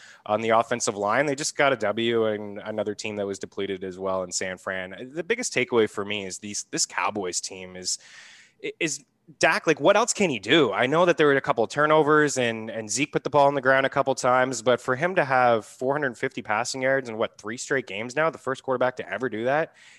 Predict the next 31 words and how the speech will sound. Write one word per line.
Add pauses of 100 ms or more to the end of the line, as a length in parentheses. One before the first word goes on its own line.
And
this
is
a
team
that
really
should
be
oh
and
four
without
the
forty-niners
giving
away,
or
the
Falcons,
rather,
giving
away
that
game
a
couple
weeks
ago.
So, (1040)
sure,